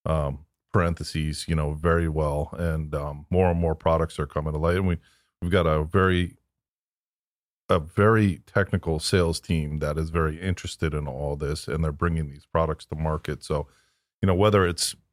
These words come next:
an outage like the Dow fire and, and shifting and getting, uh, a means for people, or looking at sustainable and green products and future products that could be coming in,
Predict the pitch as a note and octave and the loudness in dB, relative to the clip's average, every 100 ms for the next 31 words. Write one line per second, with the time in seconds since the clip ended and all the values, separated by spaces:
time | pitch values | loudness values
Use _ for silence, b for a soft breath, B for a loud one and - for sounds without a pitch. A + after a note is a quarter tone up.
0 | _ _ - F#2 F2+ F#2+ F#2+ E2+ E2 E2 | _ _ -2 2 4 4 2 0 -2 -2
1 | E2 D#2+ E2 - F2 F2 F2 F2 D#2+ D2+ | 0 2 2 4 2 4 4 4 0 -6
2 | - D#2 - F#2 - F2 D#2 D#2+ D#2+ E2 | -12 -6 0 0 0 -4 -4 -4 -4 -4
3 | D#2+ D#2 - E2+ D2+ C#2 E2+ F2+ G2+ F#2+ | -4 -8 -6 -4 -4 -4 -2 2 2 2
4 | F2+ - E2+ - F#2 E2 E2+ D#2+ E2 E2+ | 0 -4 -8 -4 -2 0 -2 -2 -2 0
5 | E2 D#2 - b b _ G#2 G#2 G2 F2+ | 0 -2 -6 b b _ 0 2 2 0
6 | D#2+ C#2+ - D#2+ - F#2 E2+ E2 D#2 D#2+ | -2 -4 -6 -6 -2 -2 0 -2 -4 -2
7 | F2 E2+ D#2+ D#2 D#2 D#2+ - D2+ - A2 | -2 0 0 0 0 -2 -4 -8 2 2
8 | - E2 E2 D#2+ D#2 - D#2+ - D#2 D2+ | 2 0 2 2 -2 -2 -2 -2 -6 -6
9 | D2 F2 E2 D2+ D2+ | -6 -2 -2 -2 -8